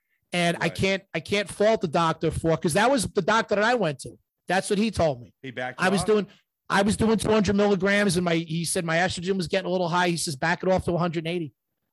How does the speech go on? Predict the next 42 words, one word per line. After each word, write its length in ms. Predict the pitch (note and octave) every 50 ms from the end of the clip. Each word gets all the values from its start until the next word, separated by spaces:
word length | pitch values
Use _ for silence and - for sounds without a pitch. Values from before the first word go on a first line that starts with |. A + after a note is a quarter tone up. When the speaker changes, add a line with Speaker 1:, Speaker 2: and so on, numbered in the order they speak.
| _ _ _ _ _
Speaker 1:
He 100 | - F#3+ F#3
didn't 140 | G3 G3+ F3+
want 200 | F#3 F#3+ F#3+ F#3+
to, 60 | G3
Speaker 2:
Yeah, 180 | - - F3+ F3+
Speaker 1:
I 40 | F#3+
was 100 | - F#3+
like, 100 | F#3 E3+
Speaker 2:
we 60 | F#3+
Speaker 1:
"What 100 | G3+ G#3+
about," 200 | F3+ G#3+ G#3 G3
I 60 | A3+
was 100 | A3 F3
like, 120 | G3+ F3+
"Oh, 180 | G3+ B3 B3+ G3
what 120 | F3 F3+
about 220 | F3+ E3 F3+ F3+ F#3+
an 80 | F#3+
aromatase 600 | F#3 F3+ G3+ A#3 A3+ G#3 - - F3+ E3 - E3+
inhibitor?" 300 | D#3+ D3 F3 E3 E3 D#3
He's 140 | E3 D#3+ D3
like, 140 | F3 D#3+ E3
"No." 420 | E3+ E3+ F3 F3 E3+ C#3+ A2 - _ _ _ _ _ _ _ -
<laughs> 400 | B3 B3 - _ A3+ - _ _
Speaker 2:
You 120 | G3 A3+
don't 140 | A#3 B3 B3+
wanna 160 | C4 B3 A3
live 160 | F#3+ G3 G3+
Speaker 1:
He's 100 | G3 E3+
Speaker 2:
on 60 | G3+
Speaker 1:
like, 120 | G#3 G3 D3
"You 80 | G#3+
Speaker 2:
them. 60 | G#3 G#3+
Speaker 1:
don't 60 | G3
wanna 160 | F#3+ F#3+ F#3
do 180 | D3 F#3 F3+ E3+
that." 220 | D#3+ C#3+ C3+ B2
Speaker 2:
You 60 | F#3
don't 120 | G3+ G#3+ G#3+
wanna 180 | G#3+ G#3 G3
live 240 | F3+ F3+ F#3+ F#3 C#3+
on 140 | B2+ G2